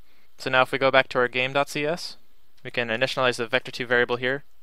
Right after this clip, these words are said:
And since E dot position is a point variable, we're gonna kinda convert it over to a vector two here. So we'll do new vector two E dot position dot x and E dot position dot, uh, dot y.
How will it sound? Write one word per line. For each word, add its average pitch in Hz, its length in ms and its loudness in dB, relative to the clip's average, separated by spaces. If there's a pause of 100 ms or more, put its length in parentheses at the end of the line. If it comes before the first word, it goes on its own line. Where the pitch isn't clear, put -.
(1400)
And 127 140 -8
since 131 180 -6
E 147 140 2
dot 143 140 4
position 131 380 0
is 117 140 -4
a 110 80 0
point 123 320 -2
variable, 139 320 2
we're 131 60 0
gonna 113 260 -2
kinda 110 240 -4
convert 110 320 -4
it 110 100 0
over 110 140 2
to 107 140 -6
a - 20 -6
vector 110 300 -4
two 120 160 -6
here. 123 240 -2
So - 120 -10
we'll 107 120 -4
do 107 340 -6 (320)
new 123 420 -2
vector 113 300 0
two 113 380 -4 (480)
E 120 160 -2
dot 117 200 4
position 113 340 -6
dot 107 240 0
x - 380 -2 (480)
and 113 180 -8
E 113 140 -2
dot 110 180 0
position 107 360 -8
dot, 101 260 -4
uh, - 80 -4 (260)
dot 110 220 2
y. 117 200 4